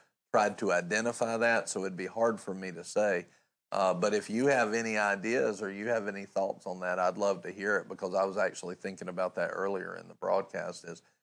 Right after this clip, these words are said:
it'd be interesting to see, see that. So I just have to read through the Gospels again and, and, um,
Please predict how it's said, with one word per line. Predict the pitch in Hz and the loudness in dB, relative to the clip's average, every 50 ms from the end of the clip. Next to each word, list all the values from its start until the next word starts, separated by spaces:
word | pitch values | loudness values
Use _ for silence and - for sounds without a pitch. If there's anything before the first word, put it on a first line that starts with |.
| _ _ _ - | _ _ _ -8
it'd | 110 101 | -4 -2
be | 110 110 110 110 | 0 0 2 2
interesting | 113 117 113 - 107 98 98 101 - - 82 85 87 87 | 0 0 0 0 2 2 2 0 -2 -4 -8 -8 -8 -10
to | 85 - - | -14 -12 -8
see, | - 101 101 104 101 98 90 - - _ _ - - | -4 -2 0 0 0 -2 -4 -8 -12 _ _ -6 -4
see | 101 95 | -4 -2
that. | 87 87 87 - - | 0 0 -2 -2 -2
So | - 98 90 | -4 -2 0
I | 92 110 123 | 2 2 0
just | 120 107 123 120 - | 0 0 -2 -2 0
have | - 107 95 92 - | 0 0 0 0 -2
to | - 95 | -6 -8
read | 90 98 101 101 95 85 | -6 -6 -6 -6 -6 -8
through | - 95 95 95 90 | -10 -10 -8 -8 -6
the | 90 | -4
Gospels | 87 92 90 95 101 - - - 92 95 87 92 | -2 -2 0 0 -2 -4 -6 -8 -6 -6 -6 -8
again | 95 82 92 92 92 92 92 90 90 | -12 -12 -10 -8 -6 -6 -6 -8 -8
and, | 87 87 87 _ _ _ _ _ _ _ _ - | -12 -14 -16 _ _ _ _ _ _ _ _ -2
and, | 92 92 92 92 90 90 87 87 | 0 0 2 0 0 -2 0 2
um, | 87 87 90 87 85 85 85 85 - | 2 4 4 2 0 -2 -4 -8 -18